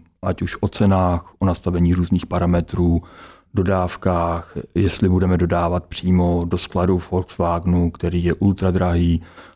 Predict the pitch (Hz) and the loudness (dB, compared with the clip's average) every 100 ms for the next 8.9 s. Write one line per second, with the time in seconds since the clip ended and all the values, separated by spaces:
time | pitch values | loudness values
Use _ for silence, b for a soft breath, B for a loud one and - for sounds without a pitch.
0 | - 92 92 - 90 85 85 87 85 85 | 0 2 2 2 2 2 2 2 2 0
1 | - - - 90 - - 90 85 85 82 | -2 -6 -2 -4 -2 -2 0 2 0 -2
2 | - _ _ 107 98 87 85 90 95 92 | -10 _ _ 0 2 0 -2 0 2 2
3 | 95 92 85 - 87 98 95 - 85 92 | 0 0 0 0 0 2 2 0 0 0
4 | 85 92 92 - 87 85 87 87 85 B | 0 -2 -2 -2 -2 0 4 4 2 B
5 | B B B B - - 92 95 85 92 | B B B B -6 0 2 4 4 2
6 | 90 87 85 90 92 90 90 - 98 87 | 2 0 -2 0 2 2 2 0 0 2
7 | 87 87 85 85 85 85 - 113 92 - | 4 4 4 4 4 2 0 -2 -4 -8
8 | _ - 95 - 87 85 87 87 90 | _ -10 -8 0 0 2 0 -2 -4